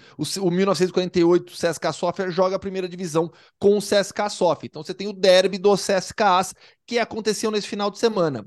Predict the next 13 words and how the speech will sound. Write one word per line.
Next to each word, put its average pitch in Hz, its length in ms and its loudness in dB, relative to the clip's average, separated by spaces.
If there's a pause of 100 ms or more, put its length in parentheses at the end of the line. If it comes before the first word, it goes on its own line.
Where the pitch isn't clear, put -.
(120)
E 196 120 -2
essa 240 200 0
é - 20 -4
uma 202 80 -4
temporada 175 400 -2
extremamente 151 480 -6
importante, 131 640 -4 (260)
porque 226 280 -2
o 202 40 0
C 180 140 0
S 156 180 0
K 139 160 0
Sofia 147 600 0